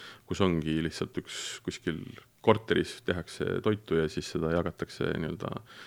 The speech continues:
äh, kullerina laia-, kulleriga laiali. Äh, maailmas on ehitatud, äh, linna äärde või linna keskele lihtsalt hiigelsuured, äh, hooned, äh, kus mitte midagi muud ei olegi, on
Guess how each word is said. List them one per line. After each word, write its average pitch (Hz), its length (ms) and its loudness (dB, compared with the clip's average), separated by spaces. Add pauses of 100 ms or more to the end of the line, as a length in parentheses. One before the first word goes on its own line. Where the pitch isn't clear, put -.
(280)
äh, 76 220 -2
kullerina 92 440 8
laia-, 165 300 6
kulleriga 101 340 8
laiali. 135 320 6 (640)
Äh, 90 320 6
maailmas 113 360 6 (200)
on 98 300 4
ehitatud, 107 640 -2
äh, 107 300 2 (340)
linna 107 460 6
äärde 95 260 4
või 98 140 6
linna 107 220 6
keskele 98 440 2
lihtsalt - 380 0
hiigelsuured, 98 960 2 (100)
äh, 92 240 4
hooned, 98 540 6 (100)
äh, 90 160 0 (400)
kus - 160 0
mitte 107 220 4
midagi 95 180 8
muud 101 240 8
ei 107 80 8
olegi, 85 380 4
on 90 180 2